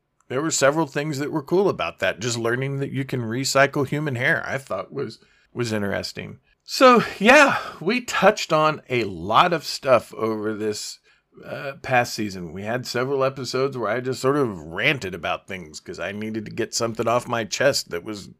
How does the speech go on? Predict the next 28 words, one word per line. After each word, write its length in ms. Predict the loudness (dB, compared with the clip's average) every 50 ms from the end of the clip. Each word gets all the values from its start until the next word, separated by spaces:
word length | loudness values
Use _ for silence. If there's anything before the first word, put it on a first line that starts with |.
| _ _ _ _ -4
at 160 | -4 -4 -4
the 80 | -4 -8
time, 320 | -6 -4 -4 -4 -4 -6
current 420 | -8 -8 -6 0 2 2 2 0 -2 _
in 160 | -8 -6 -4
the 60 | -4
news. 400 | -4 -4 -4 -4 -6 -8 -10 -14 -18 -20 -20 _ _ _ _ _ _ _ _ _ -20
That 520 | -16 -14 -14 -8 -4 0 2 2 2 0 -2
was, 400 | -6 -8 -8 -10 -12 -14 -14 -16 _ _ _ _ _ _ -8
at 140 | -6 -2 0
least 280 | 0 0 0 0 -2
for 80 | -2 -2
me, 220 | -2 -2 -4 -4
therapeutic. 920 | -4 -2 2 4 6 6 4 4 4 4 4 4 2 0 -4 -10 -16 _ _ _ _ _ _ _ _
So, 600 | -14 -8 -4 -2 0 0 0 0 -2 -6 -8 -12 _ _
yeah, 340 | 2 6 6 6 6 4 0 -8 _ _ _ _ _ _ _ -2
we 100 | 0 0
discussed 520 | 2 0 0 4 6 8 8 8 6 4
a, 180 | 4 4 4 4 2 0
a 80 | 0
wide 540 | 0 0 2 6 8 8 8 8 6 4 2
variety 640 | 0 0 4 6 8 8 8 8 6 4 4 2 0
of 140 | 0 0 2
topics, 800 | 4 4 6 4 4 0 -2 -4 -4 -6 -8 -10 -10 -10 -14 _ _ _ _ -18
wide 500 | -14 -6 0 2 4 4 4 4 2 0
variety 680 | -2 2 6 8 10 10 10 8 8 4 2 0 0 0
of 100 | -2 -4
things. 640 | -6 -8 -4 -2 -2 -2 -2 -4 -8 -10 -12